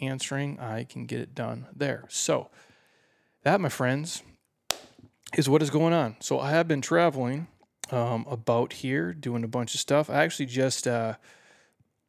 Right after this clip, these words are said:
did this, uh, three-minute sled push challenge that, uh, I used to have the house record here.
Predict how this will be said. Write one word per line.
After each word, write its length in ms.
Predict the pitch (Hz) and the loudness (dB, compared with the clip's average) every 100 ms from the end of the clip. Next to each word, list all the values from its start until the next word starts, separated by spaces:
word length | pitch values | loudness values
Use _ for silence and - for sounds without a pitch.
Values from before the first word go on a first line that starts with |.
| _ _ _ _ - - - | _ _ _ _ -20 -20 0
did 220 | 139 127 | 2 4
this, 340 | 127 117 - 127 | 2 0 0 0
uh, 180 | 117 | -2
three-minute 560 | 110 - 139 135 123 113 | -4 -2 0 2 0 0
sled 380 | - - 139 127 | -2 2 0 0
push 320 | - 113 - | -4 -4 -4
challenge 680 | - 120 120 127 135 - - | -4 -2 0 -2 -4 -10 -4
that, 200 | 127 113 | -2 -2
uh, 160 | 110 107 | -4 -2
I 80 | 123 | -4
used 280 | 127 190 - | -2 -4 -4
to 80 | |
have 220 | 117 117 117 | -2 -2 -2
the 120 | 110 | -2
house 280 | 113 117 117 | -2 -2 -4
record 260 | 117 127 | -6 -6
here. 280 | 120 123 | -4 -4